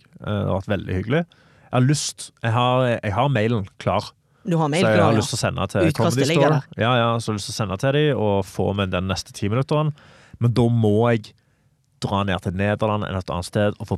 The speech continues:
Speaker 1: pugga det engelske settet mitt.
Speaker 2: Ja.
Speaker 1: Fordi det var det jeg gjorde rett opp til covid. Jeg hadde, altså, fy fader, jeg hadde banket ned et sånn perfekt ti minutter sett i stand-up, og så kom covid, og så ble jeg fucked.
Speaker 2: Den er seig, ja.
Speaker 1: At da hadde jeg blitt profesjonell komiker på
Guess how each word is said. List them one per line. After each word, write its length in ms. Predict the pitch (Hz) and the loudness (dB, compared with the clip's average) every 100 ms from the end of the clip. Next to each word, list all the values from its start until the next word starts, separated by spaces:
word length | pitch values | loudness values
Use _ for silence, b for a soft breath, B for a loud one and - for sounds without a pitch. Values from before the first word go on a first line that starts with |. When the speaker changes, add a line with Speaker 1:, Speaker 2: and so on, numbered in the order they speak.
| - | -6
Speaker 1:
pugga 560 | - 120 98 - 90 90 | -2 -2 -4 -6 -4 -2
det 200 | 90 - | -2 -4
engelske 380 | 92 90 - 101 | -4 -6 -8 -8
settet 260 | - - | -10 -10
mitt. 160 | 95 - | -12 -4
Speaker 2:
Ja. 140 | 156 143 b b b b - | -4 -4 b b b b -8
Speaker 1:
Fordi 300 | - 98 95 | -4 0 0
det 80 | 92 | 0
var 100 | 98 | -2
det 140 | 92 | 0
jeg 160 | 95 104 | 0 0
gjorde 300 | 92 90 87 | -2 -4 -6
rett 220 | 95 - | -6 -8
opp 80 | 90 | -8
til 80 | 95 | -8
covid. 320 | 90 90 82 - | -6 -6 -6 -8
Jeg 100 | 90 | -8
hadde, 300 | 95 80 90 - | -8 -6 -8 -8
altså, 240 | - 104 | -14 -12
fy 160 | 104 104 | -12 -14
fader, 560 | - - - 113 73 95 | -16 -12 -2 -2 0 -2
jeg 100 | 92 | -6
hadde 120 | 87 | -6
banket 320 | 90 85 92 | -8 -6 -4
ned 160 | 90 87 | -4 -4
et 80 | 98 | -6
sånn 140 | - | -6
perfekt 560 | 104 - - 139 - - | -8 -10 -6 -6 -6 -8
ti 160 | 101 | -6
minutter 260 | 95 95 95 | -6 -6 -6
sett 240 | - 113 | -6 -6
i 60 | 104 | -8
stand-up, 480 | 110 120 156 - - | -6 -6 -8 -12 -12
og 80 | 110 | -12
så 300 | - - 85 90 | -10 -10 -10 -10
kom 220 | - - 107 | -12 -12 -12
covid, 380 | - 98 101 - | -12 -10 -10 -12
og 80 | |
så 60 | - | -12
ble 100 | - | -12
jeg 80 | 107 | -14
fucked. 420 | - - - - _ - | -20 -20 -20 -20 _ -6
Speaker 2:
Den 140 | 156 | -4
er 40 | |
seig, 260 | 147 135 113 | -4 -8 -10
ja. 80 | 147 - | -14 -16
Speaker 1:
At 80 | - | -6
da 120 | 110 | -6
hadde 240 | - - - | -6 -12 -10
jeg 80 | 87 | -10
blitt 140 | - - | -10 -14
profesjonell 680 | - - - 90 73 90 | -16 -12 -10 -8 -8 -10
komiker 480 | 101 - 92 104 - - - | -12 -12 -12 -6 -4 -4 -6
på 200 | - 82 | -8 -6